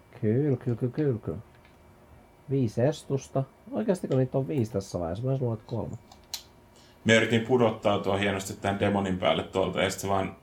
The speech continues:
Speaker 2: iski nuijalla siihen sen eteen. Ja tippui
Speaker 1: Mm.
Speaker 2: maahan.
Speaker 1: Mä oon tota,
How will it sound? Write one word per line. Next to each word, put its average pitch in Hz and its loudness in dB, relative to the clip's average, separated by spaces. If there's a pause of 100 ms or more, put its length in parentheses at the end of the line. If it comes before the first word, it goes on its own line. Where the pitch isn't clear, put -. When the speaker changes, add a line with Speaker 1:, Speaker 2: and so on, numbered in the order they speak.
Speaker 2:
iski - -2 (200)
nuijalla 98 6
siihen 95 0
sen 90 0
eteen. 82 0 (1000)
Ja 92 -4
tippui 107 0
Speaker 1:
Mm. 78 0
Speaker 2:
maahan. 80 0 (3250)
Speaker 1:
Mä 123 4
oon 135 6
tota, 127 2